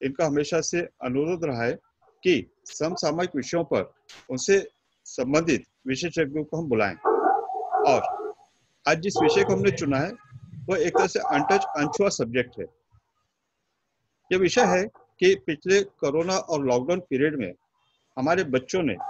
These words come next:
जो मानसिक और मनोवैज्ञानिक समस्या उनका अनुभव किया है, आज उस पर हम चर्चा करें। और हम अपने आप को बड़ा सौभाग्यशाली मानते हैं कि इस विषय पर मार्गदर्शन हेतु जिन विशेषज्ञों को हमने बुलाया है,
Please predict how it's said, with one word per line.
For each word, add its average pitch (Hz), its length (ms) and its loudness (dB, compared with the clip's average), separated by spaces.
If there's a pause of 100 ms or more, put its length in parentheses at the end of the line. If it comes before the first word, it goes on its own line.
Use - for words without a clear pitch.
(600)
जो 160 280 0
मानसिक 135 580 -4
और 151 160 0
मनोवैज्ञानिक 147 600 0
समस्या - 680 2 (180)
उनका 147 260 -2
अनुभव 135 420 0
किया 120 240 0
है, 101 80 -6 (220)
आज 151 140 0
उस 147 120 -10
पर 165 140 -2
हम 180 80 -4
चर्चा - 440 4
करें। 381 320 2 (880)
और 139 320 2
हम 170 80 0
अपने 185 220 0
आप 185 120 -4
को 180 80 -6
बड़ा 185 140 0
सौभाग्यशाली 156 720 0
मानते 117 340 0
हैं - 120 -2
कि - 760 -2
इस 156 180 -6
विषय 143 260 2
पर 196 280 4
मार्गदर्शन 151 440 0
हेतु 123 380 -4 (880)
जिन 180 260 0
विशेषज्ञों 190 520 0
को 175 100 -4
हमने 156 180 0
बुलाया 113 260 0
है, 170 100 -6